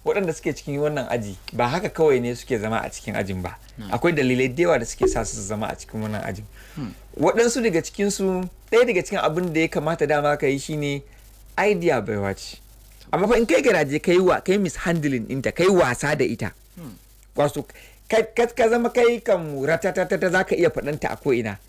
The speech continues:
Speaker 1: To,
Speaker 2: Hmm.
Speaker 1: take za a barka da, da labarin ne, kafin ka farga wani ya yi.
Speaker 2: Wani ya yi. Hmm.
Speaker 1: Eh, ka gane maganar da nake?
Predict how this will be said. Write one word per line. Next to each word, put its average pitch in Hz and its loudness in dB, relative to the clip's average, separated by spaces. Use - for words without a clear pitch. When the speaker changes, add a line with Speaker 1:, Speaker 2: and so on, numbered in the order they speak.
Speaker 1:
To, 170 0
Speaker 2:
Hmm. - -6
Speaker 1:
take 160 0
za 254 2
a 180 2
barka 175 0
da, 123 -2
da 131 -2
labarin 135 2
ne, 104 -10
kafin 151 -4
ka - -8
farga 190 -2
wani 165 0
ya 139 4
yi. 120 -2
Speaker 2:
Wani 110 -12
ya 104 -14
yi. 98 -4
Hmm. 131 -12
Speaker 1:
Eh, 170 6
ka 165 -2
gane 214 2
maganar 165 0
da 123 -4
nake? 147 -8